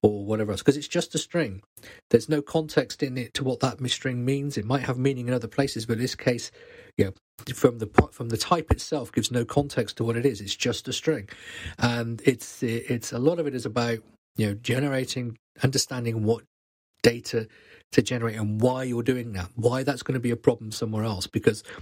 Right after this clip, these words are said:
you know, you might be migrating from, you know, data structure A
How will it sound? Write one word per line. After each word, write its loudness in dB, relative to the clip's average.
you 4
know, -6
you 6
might -4
be -6
migrating -2
from, -2
you 4
know, -6
data 2
structure -2
A 0